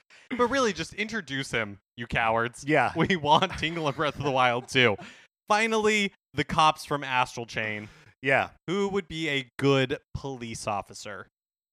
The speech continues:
Speaker 2: So this is tough because I feel like what I think is a good police officer is different from what I think is a good, like, fictional cop.
Speaker 1: Totally.
Speaker 2: Um,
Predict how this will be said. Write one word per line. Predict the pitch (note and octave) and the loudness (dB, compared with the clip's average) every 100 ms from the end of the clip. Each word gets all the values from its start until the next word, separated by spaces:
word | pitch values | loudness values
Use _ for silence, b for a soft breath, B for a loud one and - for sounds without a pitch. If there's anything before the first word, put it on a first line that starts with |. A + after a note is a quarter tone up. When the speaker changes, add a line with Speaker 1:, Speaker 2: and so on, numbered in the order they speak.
| - _ _ _ | -20 _ _ _
Speaker 2:
So | - E3 D3+ D3+ | 0 4 4 2
this | D3+ D#3+ | -2 -4
is | G#3 | -4
tough | - A2+ D#2+ - _ _ _ _ _ _ _ _ _ A#2+ | -4 -4 -4 -16 _ _ _ _ _ _ _ _ _ -4
because | C#3 C#3 C3+ C3+ B2 - | -2 2 2 0 -4 -4
I | C3 | -2
feel | A#2 D3+ D#3 | -2 0 0
like | D3 C3+ - - | 2 0 -4 -8
what | A2+ B2 | -2 -2
I | A#2 | -2
think | A2 - E3 F#3+ | -6 -6 -2 -2
is | E3+ | -4
a | |
good | C#3+ D3 | -2 0
police | A2+ A#2+ A2+ A2 - _ - | 0 -2 -2 -4 -14 _ -2
officer | B2 - F#2+ G2 F#2 F2 B B _ | 0 0 -6 -6 -6 -10 B B _
is | C3+ A#2+ | -4 -2
different | G2+ C#3 D#3+ D3 | -2 -2 -4 -10
from | C3 | -6
what | A#2+ | -2
I | A2+ | -2
think | G#2 A2+ | -4 -8
is | G#2 | -6
a | G#2 | -6
good, | F#2+ A2+ A2 G2+ | -2 0 0 -2
like, | F#2+ - - _ | -6 -8 -18 _
fictional | D3+ - - G#2 E2+ | -2 -2 -6 -8 -10
cop. | - E2+ - - - | -10 -14 -14 -20 -14
Speaker 1:
Totally. | - A#2+ G2+ F2+ E2+ _ _ _ | -2 -2 -2 -10 -16 _ _ _
Speaker 2:
Um, | A2+ A2 G#2+ G#2 | -4 -2 -2 -4